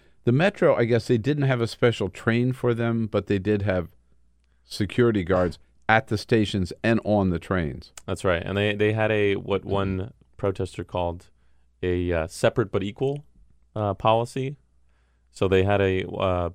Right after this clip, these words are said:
Speaker 2: a car, not, not a s-, a separate train, which is what they initially
Speaker 1: Oh,
Speaker 2: talked
Speaker 1: right.
Speaker 2: about,
Speaker 1: Yeah.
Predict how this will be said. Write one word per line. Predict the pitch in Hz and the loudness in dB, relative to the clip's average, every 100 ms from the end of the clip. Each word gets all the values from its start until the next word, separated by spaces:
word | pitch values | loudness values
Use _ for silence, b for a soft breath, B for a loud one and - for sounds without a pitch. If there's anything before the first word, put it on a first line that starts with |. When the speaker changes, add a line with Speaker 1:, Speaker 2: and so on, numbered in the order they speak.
| - | -8
Speaker 2:
a | 95 | -10
car, | - - 113 104 90 82 104 _ | -2 2 6 6 4 2 -4 _
not, | 95 92 101 | -6 -6 -2
not | 104 | -2
a | 98 | -2
s-, | - - - | -6 -12 -6
a | 98 | -6
separate | - 101 92 - | 0 0 0 -6
train, | - 127 110 92 | -4 0 0 0
which | 82 | -4
is | 90 | -6
what | 87 | -6
they | 85 | -4
initially | 87 95 87 | -4 -6 -2
Speaker 1:
Oh, | 104 | 0
Speaker 2:
talked | 80 78 | 0 0
Speaker 1:
right. | 87 | -2
Speaker 2:
about, | 80 - 95 | -2 -6 -2
Speaker 1:
Yeah. | 92 73 | 2 2